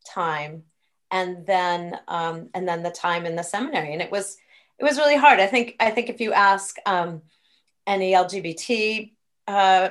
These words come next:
people who have been in that kind of situation, any Jews of color, I mean, it, it, it is really,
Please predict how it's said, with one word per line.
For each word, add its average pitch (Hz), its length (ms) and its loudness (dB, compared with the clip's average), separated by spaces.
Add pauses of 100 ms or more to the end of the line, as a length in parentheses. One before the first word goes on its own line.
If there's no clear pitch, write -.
(120)
people 214 520 6
who 214 200 0
have 190 240 -2
been 196 420 2
in 190 240 -2
that 180 180 2
kind 190 160 0
of 190 60 -12
situation, 185 560 -2
any 170 280 -4
Jews 170 220 -6
of 160 120 -6
color, 202 260 2
I 196 120 4
mean, 196 200 -2 (320)
it, 240 280 0 (220)
it, - 160 -14 (100)
it 233 320 -2
is 220 240 -6
really, 214 680 -2